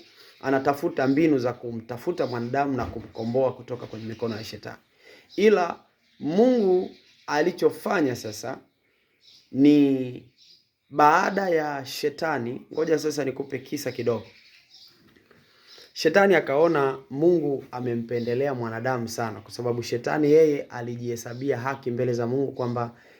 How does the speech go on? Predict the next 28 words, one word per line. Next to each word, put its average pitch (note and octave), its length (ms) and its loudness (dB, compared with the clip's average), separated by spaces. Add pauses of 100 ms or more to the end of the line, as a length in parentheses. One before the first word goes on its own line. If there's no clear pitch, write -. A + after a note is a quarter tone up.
(160)
yeye C#3 240 6
ndio B2 180 0
mtoto B2+ 380 -6
peke A#2+ 260 -6
yake C3 240 -2
ambaye B2 240 0
anastahili B2 600 -4
kupata B2 600 -8 (540)
haki C#3+ 340 -2
yote C3 280 2
ya A2+ 100 -4
Mungu. B2 340 -2 (840)
So, C#3 400 2
wakati - 360 -2
Mungu F#3 260 4
amemuumba D3 520 2
mwanadamu, B2 720 -2 (680)
ah, A2+ 460 -4 (100)
shetani G3 580 2
akakasirika. A#2+ 720 -10 (680)
Kwa D3 100 -2
sababu D#3 380 4
Mungu F3+ 480 4
aliweka D3+ 440 0
utawala C3 640 -2
ndani C3 240 -2
ya B2 60 -2
mwanadamu, A#2+ 560 -6